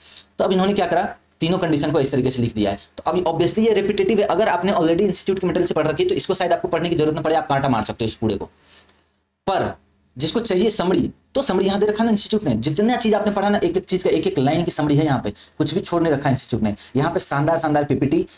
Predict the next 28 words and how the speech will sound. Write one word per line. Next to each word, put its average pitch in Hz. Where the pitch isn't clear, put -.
सभी 180
चीज़ें 180
cover 160
कर 147
रखी 143
हो। 160
सप्लाई 147
के 151
लिए 143
आपके 147
पास 139
consideration 135
होना 139
चाहिए, 139
in 117
the 117
course 123
of 127
furtherance 131
होना 135
चाहिए, 131
estate 135
transfer, 131
बाटा -
एक्सचेंज, 131
रिलेशन, 131
rental 123
disposal, 131